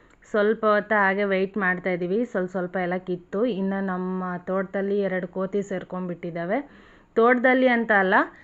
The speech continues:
ಅಲ್ಲಿ ಸರೌಂಡಿಂಗ್ ಅಕ್ಕಪಕ್ಕದ ಮನೆ, ಅಕ್ಕಪಕ್ಕದ ತೋಟ ಎಲ್ಲ ಕಡೆ ಓಡಾಡ್ತವೆ.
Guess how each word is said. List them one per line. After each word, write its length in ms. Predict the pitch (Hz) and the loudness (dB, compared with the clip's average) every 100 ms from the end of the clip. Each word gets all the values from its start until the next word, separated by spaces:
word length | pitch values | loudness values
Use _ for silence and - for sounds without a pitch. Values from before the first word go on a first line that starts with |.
| - - | -16 2
ಅಲ್ಲಿ 340 | 208 233 254 | 6 8 6
ಸರೌಂಡಿಂಗ್ 680 | 240 233 220 247 262 262 254 | 4 6 8 8 8 6 8
ಅಕ್ಕಪಕ್ಕದ 640 | 214 190 240 233 220 226 220 | 6 6 4 4 2 2 2
ಮನೆ, 320 | 208 208 208 | 2 2 2
ಅಕ್ಕಪಕ್ಕದ 600 | 202 202 202 202 196 196 | 0 2 0 0 -2 -4
ತೋಟ 380 | 196 196 202 202 | 0 2 2 2
ಎಲ್ಲ 500 | 196 190 180 202 233 233 | 2 2 2 4 6 6
ಕಡೆ 260 | 233 214 | 6 4
ಓಡಾಡ್ತವೆ. 760 | 214 202 202 196 196 190 196 | 4 4 4 2 0 0 0